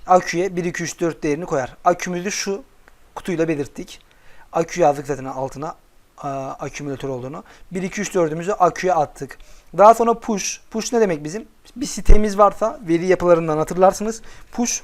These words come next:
site veri ekler. Ee, zaten iç çek gibi anlamları vardı push pull'ın. Push ve pull'un diyeyim. Ee, daha sonra push'la akümülatördeki değerimizi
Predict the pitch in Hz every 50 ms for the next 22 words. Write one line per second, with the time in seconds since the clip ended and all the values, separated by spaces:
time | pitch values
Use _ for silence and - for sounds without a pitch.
0 | - - - - - 220 - - - 196 233 - - - - - - - - -
1 | - - - - - - 175 180 196 185 190 214 240 - - - - 196 175 170
2 | - - 156 135 - - - - - - - - - - - - - _ - -
3 | - - - - - - - - - - - - - 190 156 147 151 147 143 143
4 | 196 196 196 196 214 214 214 - - - - - _ - - - - - - 208
5 | 196 - - - - - - 226 220 214 202 180 190 185 185 185 190 196 190 190
6 | 185 190 180 156 139 135 135 - - 160 147 - - - - 143 143 165 214 -
7 | - - - - 160 156 - - 180 - - - 175 170 - 160 143 143 160 202
8 | - - - - - - - - - - - - _ _ _ - 139 139 127 139
9 | 165 175 - - - - _ _ - - - - _ _ - - - - - -
10 | - - - - - - - 160 143 151 156 160 180 196 208 - 226 220 214 220
11 | - 240 - - 208 190 220 269 - _ _ - - - 196 185 - - 220 220
12 | 220 214 214 220 214 208 214 - 214 170 190 202 208 208 202 180 160 160 190 226
13 | 240